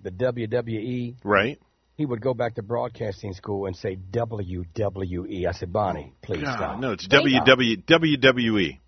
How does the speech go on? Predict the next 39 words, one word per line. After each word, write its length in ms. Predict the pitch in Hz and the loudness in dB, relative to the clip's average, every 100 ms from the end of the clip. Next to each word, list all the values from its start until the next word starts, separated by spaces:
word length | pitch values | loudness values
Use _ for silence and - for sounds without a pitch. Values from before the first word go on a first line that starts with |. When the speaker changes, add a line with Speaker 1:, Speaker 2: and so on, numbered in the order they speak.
| - | -6
Speaker 1:
It's 180 | 151 - | -6 -4
W 420 | 95 180 135 123 | -2 0 0 -4
W 200 | 107 120 | -4 0
E, 20 | 107 | 6
Speaker 2:
W, 320 | 135 104 85 | 6 6 0
Speaker 1:
Bonnie. 180 | 95 101 | -2 -2
We 80 | 120 | 6
don't 160 | 131 104 | 6 6
have 120 | 151 | 0
Speaker 2:
W. 40 | |
Speaker 1:
to 60 | 131 | -4
be 100 | 117 | -8
pu-, 220 | - 139 - _ | -10 -16 -16 _
we 140 | 147 190 | -8 -6
don't 100 | 165 | -2
have 160 | 160 | -2
to 80 | - | -2
be 100 | - | -4
Speaker 3:
Oh. 140 | 214 180 | -6 -4
Speaker 1:
proper 400 | 165 135 104 104 | -2 -2 -4 -8
when 160 | 104 | -8
we 100 | 104 | -8
say 240 | - 123 101 | -6 -6 -6
the 180 | 90 98 | -8 -12
W 460 | 92 120 104 98 | -4 -4 -2 -6
W 340 | 95 104 95 104 | -4 -4 -4 -6
E 260 | 117 92 87 | -6 -8 -8
'cause 180 | 107 120 | -8 -6
it 100 | 127 | -6
just 200 | 135 - | -8 -6
sounds 300 | 127 110 107 _ _ - 104 | -6 -6 -8 _ _ -14 -4
W 460 | 120 139 143 143 | -2 -2 -2 -2
W 560 | 120 127 139 139 127 104 | -2 -4 -2 -2 -2 -4
E. 320 | 120 135 156 | -2 -2 -2
What 160 | 302 - | -6 -10
the 100 | 185 | -6
heck 180 | 220 175 | -4 -4
is 120 | 139 | -2
that? 340 | 180 180 80 | -2 -2 -6